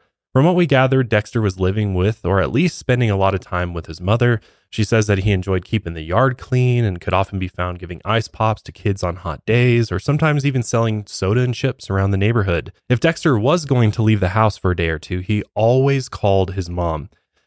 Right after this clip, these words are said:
Yes, he's an adult, but considering all the factors going on in his life, he knew that it was best to check in with her. Betterstein says that her son had never shown any signs of wanting to hurt himself and that he was generally in a good place.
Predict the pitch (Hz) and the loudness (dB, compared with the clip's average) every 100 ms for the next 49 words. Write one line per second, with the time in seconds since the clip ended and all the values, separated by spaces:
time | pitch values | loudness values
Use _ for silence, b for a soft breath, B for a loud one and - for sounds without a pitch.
0 | _ _ - 92 - 110 110 131 123 87 | _ _ -6 -4 -6 -8 0 0 2 2
1 | 95 - 101 - 107 101 104 98 - 123 | 0 -2 -4 -4 -8 -4 -2 -2 0 0
2 | 127 117 110 104 95 98 92 90 85 80 | 0 0 -2 -2 -4 -2 -2 -2 -4 -8
3 | - 82 98 98 98 _ 98 90 90 90 | -12 -4 0 2 0 _ -8 -4 -4 -4
4 | 85 87 - 87 87 - - - 82 - | -4 -6 -8 -14 -12 -10 -10 -8 -10 -8
5 | 78 113 131 90 - - - _ _ _ | -2 2 2 0 -4 -10 -12 _ _ _
6 | _ 117 127 120 131 120 - 113 113 98 | _ 0 2 0 -2 -2 2 2 2 0
7 | 95 - 104 101 85 92 120 147 - 120 | 0 0 0 0 -2 0 0 0 0 -2
8 | 95 113 131 - 107 110 107 92 95 90 | -2 -4 -6 -2 0 2 0 -2 -2 -2
9 | 82 - 131 139 131 - 127 123 - 98 | -6 -2 2 2 0 0 2 2 -2 -2
10 | 92 95 98 90 - - _ _ 107 139 | -2 -2 -4 -4 -8 -20 _ _ -2 0
11 | 180 165 143 117 117 - 117 92 - - | 0 0 0 2 -2 0 0 0 -2 -12